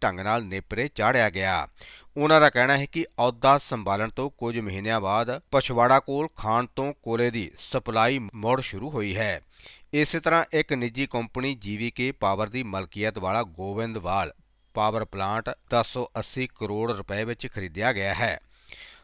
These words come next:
ਮੁੱਖ ਮੰਤਰੀ ਦਾ ਕਹਿਣਾ ਹੈ ਕਿ ਪਿਛਲੀਆਂ ਸਰਕਾਰਾਂ ਦੇ ਮਾੜੇ ਸਿਸਟਮ ਤੋਂ ਨਿਰਾਸ਼ ਹੋ ਕੇ ਵਿਦੇਸ਼ ਜਾਣ ਲਈ ਮਜਬੂਰ ਨੌਜਵਾਨ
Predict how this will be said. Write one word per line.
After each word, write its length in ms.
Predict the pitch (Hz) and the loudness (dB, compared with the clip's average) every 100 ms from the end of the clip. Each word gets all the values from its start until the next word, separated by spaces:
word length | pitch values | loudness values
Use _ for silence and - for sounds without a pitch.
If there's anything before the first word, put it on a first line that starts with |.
| - | 2
ਮੁੱਖ 220 | 147 - | 2 4
ਮੰਤਰੀ 300 | 175 180 185 | 2 2 4
ਦਾ 100 | 180 | 4
ਕਹਿਣਾ 260 | 165 143 160 | 6 6 6
ਹੈ 120 | 165 | 4
ਕਿ 180 | - 196 | 0 -6
ਪਿਛਲੀਆਂ 520 | 139 - 123 127 127 | -6 -6 -4 0 0
ਸਰਕਾਰਾਂ 500 | - 113 107 107 113 | -2 -4 2 2 2
ਦੇ 100 | 120 | 0
ਮਾੜੇ 300 | 110 92 104 107 | -2 -2 -2 -4
ਸਿਸਟਮ 380 | 95 87 107 | -8 -10 -10
ਤੋਂ 160 | 101 123 | -8 -8
ਨਿਰਾਸ਼ 440 | 95 90 92 104 104 | -6 -2 0 0 -4
ਹੋ 80 | 98 | -6
ਕੇ 140 | 117 | -6
ਵਿਦੇਸ਼ 380 | 90 90 98 82 | -6 -8 -8 -6
ਜਾਣ 220 | 90 95 | -6 -4
ਲਈ 120 | 117 | -6
ਮਜਬੂਰ 500 | 101 90 82 101 117 | -6 -10 -10 -8 -8
ਨੌਜਵਾਨ 460 | 90 87 90 110 | -6 -8 -6 -6